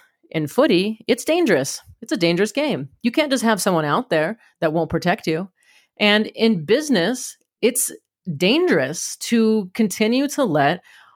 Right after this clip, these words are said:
our young docs just fall on their face, because eventually what's going to happen to our industry is there's not gonna be enough docs to replace, you know, the, the people that have practices, because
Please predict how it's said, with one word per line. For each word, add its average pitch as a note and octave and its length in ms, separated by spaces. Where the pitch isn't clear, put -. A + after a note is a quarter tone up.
our D3 280
young D#3+ 460
docs D3 460
just D3+ 300
fall B2+ 280
on F#3 80
their G#3 80
face, - 460
because F#3+ 360
eventually G3+ 580
what's F#3+ 140
going F3+ 180
to D#3 60
happen D3 400
to A3+ 100
our A3+ 100
industry B3 680
is E3+ 120
there's G3 200
not G3 260
gonna G3 200
be F3 180
enough D#3+ 320
docs E3 440
to D#3 120
replace, D#3+ 640
you D#3+ 120
know, D3 340
the, E3 140
the D#3 140
people F3+ 300
that D3+ 180
have D3+ 200
practices, E3+ 560
because D#3+ 500